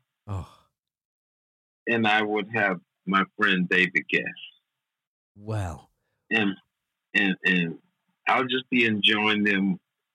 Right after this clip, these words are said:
Speaker 2: you know, once more, just having a good time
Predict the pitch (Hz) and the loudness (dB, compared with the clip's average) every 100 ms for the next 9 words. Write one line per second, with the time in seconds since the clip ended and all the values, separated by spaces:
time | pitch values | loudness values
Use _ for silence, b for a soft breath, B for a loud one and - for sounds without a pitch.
0 | _ _ _ 123 131 98 92 101 104 - | _ _ _ -4 0 0 0 0 -2 -4
1 | 98 113 107 - 76 - 90 85 82 73 | -4 -2 -4 -12 -16 -2 0 0 -6 -18
2 | _ 92 - 92 87 85 87 | _ -8 -2 2 4 4 0